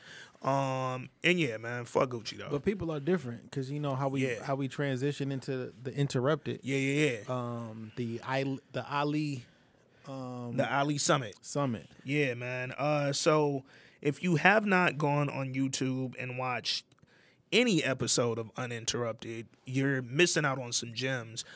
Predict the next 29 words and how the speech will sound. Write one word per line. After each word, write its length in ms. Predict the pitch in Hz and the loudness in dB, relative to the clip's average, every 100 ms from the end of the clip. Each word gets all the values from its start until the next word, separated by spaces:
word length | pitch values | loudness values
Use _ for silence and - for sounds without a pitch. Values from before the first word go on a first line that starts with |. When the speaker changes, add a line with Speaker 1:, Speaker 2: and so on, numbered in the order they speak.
| - - | -20 0
Speaker 1:
But 380 | 123 127 117 123 | 8 8 6 2
there's 320 | 143 147 139 | 2 4 0
one, 480 | 123 147 165 139 127 | -2 4 4 4 -2
the 80 | 127 | 0
most 300 | 139 139 - | 2 2 2
recent 400 | 139 - 120 117 | 2 2 -2 -8
one, 240 | 117 117 | -10 -12
uh, 260 | - 120 110 | -10 -8 -6
is 180 | 131 123 | -6 -6
about 340 | 123 123 104 | -4 -4 -4
the 140 | 117 - | -8 -4
Ali 400 | 120 127 127 127 | 0 0 -2 0
Summit. 540 | - - 131 113 107 - - - | 2 2 0 -6 -14 -16 -20 -6
Uh, 180 | - 147 | -2 0
Uninterrupted, 720 | 123 185 185 170 156 151 151 135 | 4 4 4 6 6 8 6 6
that's 220 | 156 - | 6 4
Bron, 440 | 139 147 123 98 | -2 -2 -2 -6
right? 260 | 110 117 127 - _ _ - | -8 -8 -8 -14 _ _ -6
Is 140 | 147 160 | 0 4
that 140 | 196 | 4
a 20 | |
Bron? 460 | 180 196 196 196 185 | 4 2 2 0 2
I 100 | 151 | 0
feel 140 | - 302 | 4 2
like 120 | 269 | 2
that's 180 | 208 - | 2 2
a 60 | |
Bron 500 | 156 151 156 143 127 | 0 0 0 -2 -6
thing. 380 | 131 135 110 107 | -6 -8 -8 -16